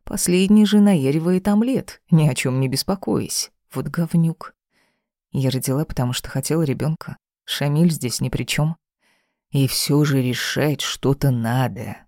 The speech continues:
У нас не принято так. Есть ребенок, должен быть и отец». Я замолкаю. Сказать мне нечего.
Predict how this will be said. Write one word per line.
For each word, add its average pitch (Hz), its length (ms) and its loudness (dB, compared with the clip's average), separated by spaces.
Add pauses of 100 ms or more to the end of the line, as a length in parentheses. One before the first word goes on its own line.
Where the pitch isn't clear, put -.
(120)
У - 160 -8
нас 254 320 -2
не 165 160 4
принято 123 580 2
так. - 340 -10 (240)
Есть 147 400 4
ребенок, 131 720 2
должен 123 460 2
быть 226 180 0
и 277 60 2
отец». - 560 -4 (600)
Я 117 200 -4
замолкаю. 107 840 -4 (340)
Сказать 175 520 0
мне 185 180 6
нечего. 151 580 0